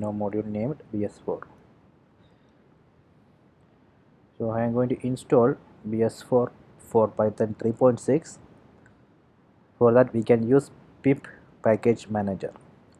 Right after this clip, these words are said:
So first we have to install pip three. In Ubuntu or Debian machine we can install pip three using this command,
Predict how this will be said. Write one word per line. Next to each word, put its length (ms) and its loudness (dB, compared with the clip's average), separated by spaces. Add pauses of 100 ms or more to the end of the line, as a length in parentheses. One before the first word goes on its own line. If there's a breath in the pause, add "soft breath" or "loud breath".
(120)
So 120 -6
first 400 -4
we 80 -2
have 260 2
to 80 -18
install 560 0 (1400)
pip 320 0
three. 200 -4 (1600)
In 120 -8
Ubuntu 460 2
or 140 4
Debian 300 0
machine 340 -4
we 60 -4
can 200 0
install 440 0 (160)
pip 260 2 (180)
three 160 0
using 400 -2
this 160 -4
command, 380 -4